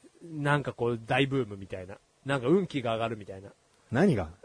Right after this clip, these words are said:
Speaker 1: 母なら祖国像の前で。
Speaker 2: 運気が上がるってなんだよ。
Speaker 1: 写真撮ると。
Speaker 2: 俺は行けんのかよ。
Speaker 1: だ-、ダイバーシティに来ればね。
Speaker 2: なんでダイバーシティにあるんだよ。<laughs> 運ばれてないんだろ？
Speaker 1: でも今
Speaker 2: なんでダイバーシティ行くんだよ、俺。
Speaker 1: <laughs> いや、母なる祖国像がね、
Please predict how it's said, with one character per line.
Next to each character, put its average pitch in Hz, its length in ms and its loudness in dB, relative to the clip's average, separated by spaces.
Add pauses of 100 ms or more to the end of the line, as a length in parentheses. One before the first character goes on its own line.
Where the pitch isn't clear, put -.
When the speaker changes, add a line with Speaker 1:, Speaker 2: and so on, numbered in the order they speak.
(100)
Speaker 1:
母 139 420 2
な 113 100 -2
ら 117 80 0
祖 131 140 -4
国 135 320 0
像 117 180 0
の 107 220 -2
前 - 0 -
で。 107 60 4
Speaker 2:
運 208 240 12
気 123 160 4
が 107 140 6
上 139 60 4
が 180 100 6
る 180 40 6
っ 180 40 6
て 123 120 2
な 120 120 4
ん 113 80 2
だ 90 80 -2
よ。 82 40 -6
Speaker 1:
写 143 160 2
真 139 160 -2
撮 143 60 10
る 196 60 12
と。 202 40 12
Speaker 2:
俺 - 0 -
は 123 100 12
行 110 120 6
け 202 100 12
ん 175 60 6
の 117 80 4
か 92 120 0
よ。 85 140 -4 (300)
Speaker 1:
だ-、 135 160 2 (120)
ダ 156 140 4
イ 151 60 8
バ 143 160 6
ー 135 40 -4
シ - 80 -12
テ 127 100 -4
ィ 110 40 -8
に 107 80 -12
来 - 100 -6
れ 117 80 0
ば 143 100 2
ね。 277 40 10
Speaker 2:
な 254 80 8
ん - 20 6
で - 80 2
ダ 127 60 8
イ 135 80 10
バ 123 140 8
ー - 20 0
シ - 100 -4
テ 127 100 4
ィ 113 40 8
に 104 80 4
あ 110 100 6
る 117 120 6
ん 98 80 2
だ 92 120 4
よ。 101 200 6 (340)
<laughs> - 400 4
運 285 100 12
ば 285 120 12
れ 269 60 10
て 226 120 12
な 262 100 12
い 285 60 12
ん 196 60 12
だ 107 100 6
ろ？ 101 220 2 (340)
Speaker 1:
で 165 80 0
も 160 60 2
今 165 160 8
Speaker 2:
な 143 60 12
ん - 40 12
で - 60 8
ダ 151 100 12
イ 160 60 12
バ 160 100 12
ー 151 40 10
シ 202 120 8
テ 135 80 8
ィ 117 60 4
行 - 60 6
く 220 100 12
ん 180 40 12
だ 123 100 12
よ、 107 80 10
俺。 95 200 8
Speaker 1:
<laughs> - 0 -
い - 680 -2
や、 165 140 4 (220)
母 226 320 10
な 208 120 6
る 156 100 6
祖 160 120 2
国 185 300 6
像 170 220 6
が 101 120 -2
ね、 208 240 4